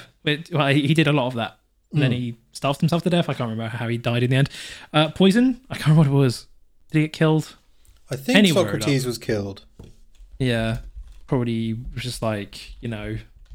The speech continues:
Speaker 1: "I think, therefore I am," and then he got stabbed. 'Cause there were enough of him just coming in, saying one-liners and leaving and <laughs> acting like, <laughs> like he knew he owned the place.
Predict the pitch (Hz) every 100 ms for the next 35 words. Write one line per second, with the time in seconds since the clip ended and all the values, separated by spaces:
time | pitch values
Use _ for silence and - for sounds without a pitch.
0 | - 120 127 104 123 107 120 120 110 113
1 | 120 110 113 - 120 110 - - _ -
2 | 123 - 165 147 127 120 127 120 123 135
3 | 117 120 120 120 - - - - _ -
4 | 156 135 135 127 123 131 120 123 120 120
5 | 120 117 127 127 120 113 113 123 156 135
6 | 143 120 196 135 208 - - - - -
7 | - - - - - - 202 - - -
8 | - - 139 135 139 143 135 131 123 120
9 | 123 123